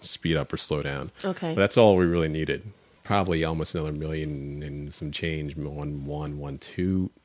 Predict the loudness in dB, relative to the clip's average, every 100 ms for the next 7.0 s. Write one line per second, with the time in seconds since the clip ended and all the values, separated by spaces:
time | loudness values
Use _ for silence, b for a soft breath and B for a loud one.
0 | _ -2 -2 -4 -10 -12 b b b b
1 | _ 6 8 8 8 4 6 8 12 12
2 | 12 10 6 4 4 8 10 10 4 0
3 | 0 0 -2 -4 -4 -4 2 6 6 4
4 | 2 _ _ -4 -2 -2 -4 -4 -6 -4
5 | -2 0 -2 -4 -8 -8 -6 -6 -2 -2
6 | -2 -8 -20 B B B 10 12 10